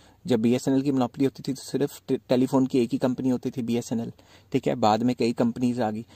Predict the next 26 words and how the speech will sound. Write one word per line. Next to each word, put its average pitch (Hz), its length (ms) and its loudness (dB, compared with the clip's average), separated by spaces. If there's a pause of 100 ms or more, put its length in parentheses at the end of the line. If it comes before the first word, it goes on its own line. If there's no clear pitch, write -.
(180)
तो 156 60 2
अलग-अलग 147 420 2
कंट्रीज 139 460 0
में 143 100 -2
अलग-अलग 123 560 -2 (160)
एग्जांपल्स 113 440 -4
हो 107 80 -2
सकते 123 280 -4
हैं, 147 60 -4
मगर 139 160 -2
overall 135 440 2
इसका 131 220 -6
मतलब 120 280 -4
ये 110 140 -2
है 143 60 -6 (340)
कि 160 80 0
एक 151 120 -2
ऐसी 131 220 -2
सिचुएशन 135 600 -4
जहाँ 127 160 -4
पे 143 120 -6
खरीदने 120 520 0
वाले 143 180 -2
बहुत 107 300 -6
ज़्यादा 117 240 -2
हैं 196 100 -4